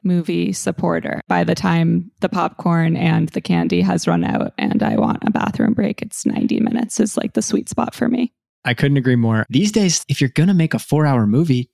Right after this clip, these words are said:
Speaker 2: just make a miniseries. Just literally do the Queen's Gambit thing. It will perform better and, like, more people will see it and like it.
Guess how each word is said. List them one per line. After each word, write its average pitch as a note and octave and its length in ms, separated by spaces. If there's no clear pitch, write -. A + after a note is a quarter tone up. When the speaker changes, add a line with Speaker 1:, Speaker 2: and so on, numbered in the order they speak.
Speaker 2:
just - 200
make G#3 200
a - 20
miniseries. C#3+ 800
Just - 360
literally F#3 460
do D#3 240
the F#3+ 80
Queen's F3+ 320
Gambit G#3 400
thing. F#2+ 220
It D3+ 160
will E3 120
perform D#3 720
better C#3 420
and, A#2+ 120
like, B2 160
more A#2 260
people C#3 300
will C3 100
see A#2 380
it B2 120
and A#2 140
like C3+ 260
it. F2 140